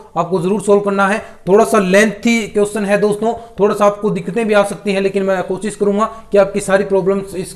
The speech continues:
क्वेश्चन की मैं दूर कर सकूं। तो चलिए शुरू करते हैं आज के इस वीडियो को। अगर आपने चैनल को सब्सक्राइब नहीं किया है, सब्सक्राइब कर लें,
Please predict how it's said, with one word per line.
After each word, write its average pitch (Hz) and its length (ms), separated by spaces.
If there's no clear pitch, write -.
क्वेश्चन 196 340
की 208 180
मैं 165 260
दूर 190 200
कर 185 80
सकूं। 196 200
तो - 100
चलिए 240 380
शुरू 233 200
करते 247 220
हैं 226 60
आज 233 120
के 240 80
इस - 140
वीडियो 202 280
को। 233 100
अगर 220 360
आपने 208 180
चैनल 214 160
को 208 100
सब्सक्राइब 208 380
नहीं 190 180
किया 208 180
है, 208 120
सब्सक्राइब 208 400
कर 208 80
लें, 208 160